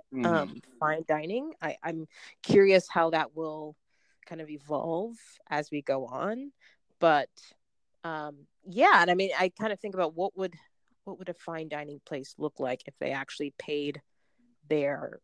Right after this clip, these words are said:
Speaker 2: uh, servers and their waiter, waiters, um, you know, at a price point that w-, that you could actually make a, like, a living wage on that. Um, what would the level of service change?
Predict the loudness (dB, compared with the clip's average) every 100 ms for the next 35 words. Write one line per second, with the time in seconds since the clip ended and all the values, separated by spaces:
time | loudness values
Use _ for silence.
0 | -10 -10 -10 -12 -4 -4 -4 -12 -12 -10
1 | -6 -6 -4 -6 -6 -8 -8 -4 -2 -2
2 | -6 -12 -16 _ _ _ -2 0 2 -2
3 | -10 -14 _ _ -4 0 2 0 -4 2
4 | 2 0 -10 -4 -4 -4 -16 -20 _ _
5 | _ -8 -2 -2 -4 -12 -18 -20 -20 _
6 | _ _ _ _ _ _ -14 -10 -4 -2
7 | 6 6 6 6 8 8 6 -2 -2 -2
8 | -4 -6 -10 -8 -6 -6 -6 -6 -4 -6
9 | -10 -16 _ _ -6 -6 -6 -14 -18 -20
10 | -20 _ -2 -2 -2 -6 -16 -20 _ _
11 | _ _ _ _ _ -20 -12 2 6 6
12 | 4 0 2 0 0 -8 -10 -10 -12 -10
13 | -8 -8 -14